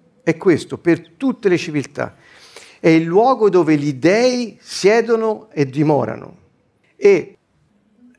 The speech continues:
il luogo di dimora è la reggia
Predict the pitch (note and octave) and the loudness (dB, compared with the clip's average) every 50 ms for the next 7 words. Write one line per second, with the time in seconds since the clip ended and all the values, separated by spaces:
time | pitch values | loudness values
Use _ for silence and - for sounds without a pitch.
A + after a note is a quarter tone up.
0 | _ - - F#3 G3+ A#3 A3+ G#3+ G3+ G3+ G3 F3 D3 D#3+ G3+ A3 A3 F#3+ E3 C#3 | _ -2 2 2 4 4 4 2 2 2 2 2 2 2 2 4 4 2 0 0
1 | D3+ D#3 C#3+ C#3 D#3+ C#3+ D#3 G#3+ G#3+ G3+ F3+ D3 C3+ C3 C3+ C#3+ D3 D#3 - - | -2 -4 -2 -4 -4 -4 -4 -2 0 2 2 2 0 0 0 0 0 0 -2 -6
2 | - _ _ _ _ - F3 F3+ F3+ F3 G3 G3+ G#3 A3+ G#3 E3 B2+ A#2 G#2+ G#2 | -12 _ _ _ _ -2 0 2 4 4 4 4 4 2 2 0 -2 -4 -10 -4
3 | A#2+ C#3+ B2 A2+ - _ _ | -4 -4 -4 -4 -8 _ _